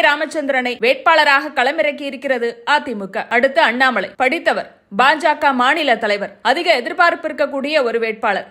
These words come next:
பா ஜ க நம்பி களமிறக்கியுள்ள வேட்பாளர். இந்த மூன்று வேட்பாளர்களுக்கும் இருக்கக்கூடிய ஒற்றுமை, மூவருமே நன்கு படித்து பட்டம் பெற்றவர்கள். முதன்முறையாக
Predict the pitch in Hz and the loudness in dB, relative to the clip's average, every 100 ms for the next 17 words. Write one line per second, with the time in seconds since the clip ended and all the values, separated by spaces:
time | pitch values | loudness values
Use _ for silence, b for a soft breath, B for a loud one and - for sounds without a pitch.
0 | 247 285 302 294 285 240 247 269 269 - | 0 0 2 -2 -2 -4 -4 -6 -10 -6
1 | 247 277 320 294 294 277 262 240 208 196 | -2 -2 0 -4 -4 -8 -6 -4 -6 -4
2 | 185 175 - 294 285 277 440 440 330 302 | -6 -8 -10 -4 -4 -2 -2 0 2 2
3 | 302 339 311 311 302 330 311 285 302 294 | 4 4 2 0 -4 -2 -4 -2 -4 -6
4 | 294 277 240 240 254 240 269 320 440 453 | -4 0 0 0 0 -2 -4 0 2 2
5 | 370 302 339 - 226 262 320 - 262 277 | 0 -2 -4 -4 -4 -2 -4 0 0 0
6 | 277 294 - 262 254 320 269 214 208 196 | -2 -4 -2 -2 2 0 0 -6 -6 -6
7 | 175 202 240 349 349 320 285 254 269 | -8 -6 0 0 0 2 2 0 -4